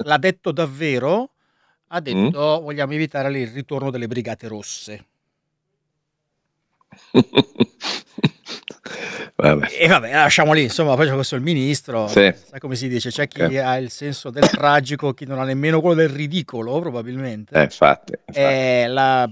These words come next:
Speaker 1: minis-, la Presidente del Consiglio Giorgia Meloni ha detto che non sono misure spot, ma un tassello che dà, ridà, anzi restituisce come se prima fosse stata tolta,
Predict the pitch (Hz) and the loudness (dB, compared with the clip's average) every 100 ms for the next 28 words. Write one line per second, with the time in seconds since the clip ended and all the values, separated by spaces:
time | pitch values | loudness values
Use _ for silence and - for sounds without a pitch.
0 | - 139 127 139 147 139 - 143 131 139 | -6 -14 -10 -6 -4 -6 -6 -2 -2 -2
1 | 135 143 165 156 147 131 147 135 165 151 | -8 -4 -4 -2 -4 -4 -10 -10 -8 -6
2 | 127 160 143 135 170 160 135 156 139 127 | -2 2 0 0 -2 0 0 0 0 -4
3 | 127 123 123 - 160 127 131 131 - 156 | -6 -10 -10 -10 -8 -6 -4 -4 -2 2
4 | 143 147 165 139 123 120 139 131 - 170 | 4 4 0 -4 -4 -6 -10 -8 -2 0
5 | 180 156 139 143 135 - _ _ _ - | 2 0 0 2 2 0 _ _ _ -4
6 | 156 208 269 156 135 101 123 135 156 196 | 2 6 6 6 4 2 0 -2 -2 -2
7 | 175 165 180 135 135 127 123 151 160 117 | -2 -4 -2 -2 -6 -8 -8 -4 -2 -2
8 | 135 - 123 139 131 - 131 101 110 - | -8 -10 -10 -10 -10 -2 -2 -2 -6 -6
9 | 147 | -6